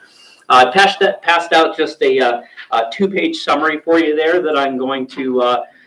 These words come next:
uh, move along. And if you have, of course, any questions, uh, specific to, uh, the details of the audit, we can hit that as well. So first of all, we were on site for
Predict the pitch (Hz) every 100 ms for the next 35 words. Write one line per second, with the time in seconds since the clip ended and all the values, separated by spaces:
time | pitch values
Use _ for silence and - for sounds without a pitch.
0 | _ - 127 - 190 - _ _ 123 151
1 | 165 160 143 143 160 165 131 - 127 127
2 | 127 - - - - _ 127 120 123 123
3 | - 127 - - 123 117 120 120 110 107
4 | - - - 143 131 131 123 120 - 127
5 | 120 117 113 - _ _ 113 113 120 120
6 | 120 123 110 110 110 110 107 104 104 104
7 | - 110 110 104 98 - 110 - _ _
8 | _ _ _ _ _ _ _ _ _ _
9 | _ _ - 185 180 202 185 165 147 143
10 | 139 139 135 143 - 147 - - 143 131
11 | 120 -